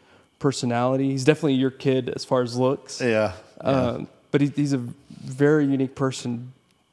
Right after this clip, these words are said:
Speaker 1: But above all, like, the, the dude's got swag, he's got confidence, and he's got the talent and skill to back
Speaker 2: Yep.
Speaker 1: every part of it up.
Speaker 2: Yep.
Speaker 1: Um, so I, I know that this is something you sponsor, and, and the way we met him was you were telling us about it. We got to sponsor it.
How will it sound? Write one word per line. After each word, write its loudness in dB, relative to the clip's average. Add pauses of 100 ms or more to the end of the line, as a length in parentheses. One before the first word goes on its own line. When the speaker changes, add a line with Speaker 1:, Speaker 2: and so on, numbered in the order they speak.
(160)
Speaker 1:
But 2
above 2
all, -2
like, -8
the, -10
the -10
dude's -4
got -8
swag, 0 (160)
he's -10
got -8
confidence, -4
and -2
he's -4
got -2
the -6
talent -4
and -10
skill -4
to -8 (640)
back -2
Speaker 2:
Yep. -4
Speaker 1:
every -6 (260)
part 0
of -6
it -2
up. -2
Speaker 2:
Yep. -2 (200)
Speaker 1:
Um, -4 (540)
so 4
I, -6
I 0
know 2
that -4
this -2
is -12
something 2
you 2
sponsor, -2
and, -4
and -2
the 0
way 2
we 4
met 2
him -2
was -6
you -4 (220)
were -2
telling 2
us -8
about 2
it. -2
We 0
got 4
to -8
sponsor -4
it. -10